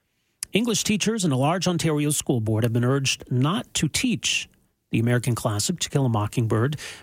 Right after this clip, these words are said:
because it is harmful, violent, and oppressive to black students, and its trope of a white savior makes its black characters seem less than human. A directive sent to teachers in Peel, northwest of Toronto,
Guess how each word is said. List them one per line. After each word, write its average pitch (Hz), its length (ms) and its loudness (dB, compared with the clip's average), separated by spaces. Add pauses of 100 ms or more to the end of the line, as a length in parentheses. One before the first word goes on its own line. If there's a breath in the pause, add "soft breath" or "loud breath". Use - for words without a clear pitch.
because 135 300 2
it 123 80 0
is 117 120 2
harmful, 180 440 0
violent, 139 480 0
and 147 100 0
oppressive 160 540 0
to - 140 -2
black 113 300 0
students, 165 420 0
and 120 100 2
its 113 140 -2
trope - 240 -2
of 113 100 -4
a 113 60 0
white 131 260 0
savior 175 540 2 (260 loud breath)
makes 151 320 0
its 160 160 -2
black 127 300 0
characters 156 480 0
seem 123 260 2
less 101 300 0
than 117 160 -2
human. 202 340 -2 (1400)
A 123 80 0
directive 139 560 0
sent 143 300 0
to 135 100 0
teachers 160 420 -2
in 127 240 -2
Peel, 156 500 -2 (400)
northwest 120 600 0
of 113 80 -4
Toronto, 135 480 -2